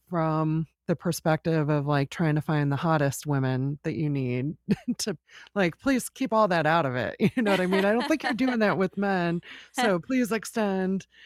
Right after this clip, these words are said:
Speaker 1: women the same thing. I would say certainly take in some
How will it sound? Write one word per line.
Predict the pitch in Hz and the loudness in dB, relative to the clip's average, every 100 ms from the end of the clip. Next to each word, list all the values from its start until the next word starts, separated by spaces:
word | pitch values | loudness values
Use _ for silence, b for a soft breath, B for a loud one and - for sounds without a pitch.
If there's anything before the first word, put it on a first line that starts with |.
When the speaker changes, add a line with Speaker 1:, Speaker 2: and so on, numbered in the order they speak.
| B _ | B _
Speaker 1:
women | 214 202 185 180 | -2 0 0 -2
the | 170 | -2
same | 185 170 170 | -4 -4 -4
thing. | 175 135 139 147 - | -4 -4 -4 -6 -4
I | 175 | -2
would | 165 175 | -2 -4
say | - 170 160 160 165 - _ _ _ _ _ _ _ | -6 -4 -2 0 -2 -6 _ _ _ _ _ _ _
certainly | - - 202 165 196 180 175 | -6 -2 0 0 0 0 -2
take | - 190 170 | -2 -4 -2
in | 175 165 165 165 165 | -2 0 0 0 -2
some | - 160 151 143 147 143 156 | -4 -2 0 0 0 -2 -4